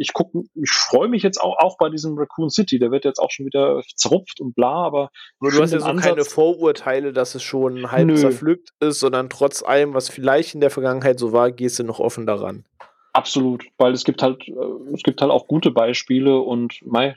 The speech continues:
Speaker 1: du, äh, ich glaub, wir sind auch in einer Zeit, wo immer mehr Leute vor und hinter der Kamera arbeiten, die selber viel mehr mit Spielen auf-, aufgewachsen sind als irgendwelche alten Studio-Leute, die gehört haben, dass man mit irgendwas Geld machen kann. <laughs> So, wie es
Speaker 2: Mhm.
Speaker 1: früher halt öfter
Speaker 2: Gut,
Speaker 1: mal der Fall war.
Speaker 2: da, das ist wahrscheinlich ein valider Punkt, der vielleicht kommende Verfilmungen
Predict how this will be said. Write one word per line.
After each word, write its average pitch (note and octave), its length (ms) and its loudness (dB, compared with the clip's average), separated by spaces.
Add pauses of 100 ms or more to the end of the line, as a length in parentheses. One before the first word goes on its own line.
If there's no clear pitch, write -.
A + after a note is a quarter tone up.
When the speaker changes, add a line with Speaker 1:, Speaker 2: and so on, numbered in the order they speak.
Speaker 1:
du, C#3+ 180 0 (340)
äh, D3 160 0
ich B2 120 0
glaub, B2 200 2
wir C3+ 80 0
sind C3 160 -4
auch B2+ 100 -2
in C#3 100 -2
einer B2+ 80 0
Zeit, A#2+ 360 0
wo B2+ 40 0
immer C3+ 160 -2
mehr B2+ 140 2
Leute C3 640 0
vor C3 220 0
und C3 80 -2
hinter C3 200 -2
der B2+ 100 2
Kamera B2 360 -2
arbeiten, C3 460 -2
die A#2+ 80 -2
selber B2 360 2 (120)
viel C3 220 0
mehr C3 160 2
mit C3+ 140 -4
Spielen B2+ 280 -2
auf-, - 380 -2 (560)
aufgewachsen B2 640 -2
sind C3+ 160 0
als B2 160 -4
irgendwelche B2+ 720 2
alten B2+ 500 -2
Studio-Leute, C3 840 2
die B2+ 140 -6
gehört A#2+ 300 0
haben, B2+ 120 -4
dass B2 160 -6
man A#2+ 120 -2
mit A#2+ 260 -4
irgendwas C3 360 0
Geld A2+ 220 -2
machen G#2 240 -6
kann. - 320 -12
<laughs> - 40 -6 (380)
So, C3 120 0
wie D3 240 4
es D3 80 4
Speaker 2:
Mhm. D#3 40 -2 (120)
Speaker 1:
früher A2+ 100 4
halt G#2+ 160 0
öfter - 160 -2
Speaker 2:
Gut, A3+ 60 6
Speaker 1:
mal G#2 100 2
der - 80 -4
Fall - 220 -6
war. A2 60 -8
Speaker 2:
da, D3+ 120 4
das E3 240 -4
ist F#3+ 160 -2
wahrscheinlich E3 300 0
ein D3+ 40 -8
valider D3 360 2
Punkt, D#3+ 320 -6
der C#3+ 80 2
vielleicht C#3 340 0
kommende E3+ 340 0
Verfilmungen D3 760 -2